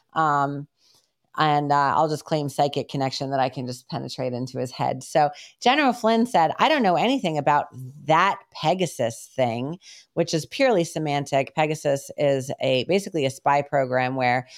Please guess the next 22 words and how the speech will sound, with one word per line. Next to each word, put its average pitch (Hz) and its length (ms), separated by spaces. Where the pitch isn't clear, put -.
um, 139 400
if 143 160
your 143 140
phone 147 560
has 127 240
Pegasus 135 640
on 143 220
it 127 180
and 135 580
you, 131 600
you 156 140
text - 580
someone, 143 580
then 160 400
Pegasus 147 440
already 160 160
automatically 170 520
goes 185 200
to 220 80
their 285 160
phone, 151 260
and 139 240